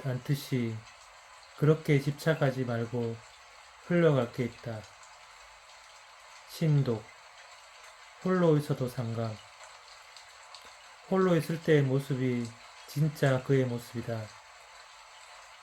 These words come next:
오늘 하루 얼마나 감동했는가, 얼마나 감사했는가, 얼마나 감내했는가,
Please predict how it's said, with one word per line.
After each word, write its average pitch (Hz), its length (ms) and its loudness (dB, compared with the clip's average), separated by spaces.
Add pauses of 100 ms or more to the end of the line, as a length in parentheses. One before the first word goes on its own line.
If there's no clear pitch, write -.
(1160)
오늘 175 300 4
하루 156 220 6
얼마나 151 420 4
감동했는가, 123 880 -2 (800)
얼마나 147 560 4
감사했는가, 117 800 -4 (1040)
얼마나 147 500 4
감내했는가, 127 920 0